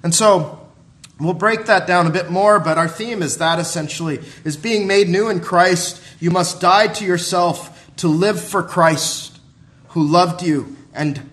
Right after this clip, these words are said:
gave himself for you. We'll consider this under three heads on your outline. First is to consider our first state, which is we were dead without Christ.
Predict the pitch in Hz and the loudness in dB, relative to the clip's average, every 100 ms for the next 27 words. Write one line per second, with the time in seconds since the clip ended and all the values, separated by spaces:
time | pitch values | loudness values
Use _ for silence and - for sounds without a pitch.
0 | - 143 151 147 135 - 131 - - 120 | -10 -6 -4 -4 -4 -4 -4 -6 -6 -6
1 | 135 95 - - - - - - 151 160 | -4 -8 -12 -20 -20 -20 -20 -2 2 2
2 | 156 165 165 202 202 175 180 165 151 170 | 0 -4 -2 0 2 2 0 0 -2 -2
3 | 165 165 151 160 143 156 180 185 185 170 | 0 0 0 -2 0 2 2 2 0 -2
4 | - - - _ - 190 175 185 175 170 | -6 -14 -20 _ -6 -4 -2 -2 -2 -2
5 | - 160 175 180 170 170 180 175 - 190 | -6 -6 -2 0 2 0 -2 -4 -4 -2
6 | 170 160 170 165 135 160 170 143 - 165 | -4 -2 -6 -6 -4 0 0 -2 -4 2
7 | 165 160 - - - _ _ _ _ _ | 4 4 0 -14 -20 _ _ _ _ _
8 | _ 139 135 143 - - 127 107 - - | _ -8 -2 -2 -2 -4 -4 -4 -8 -14
9 | - | -20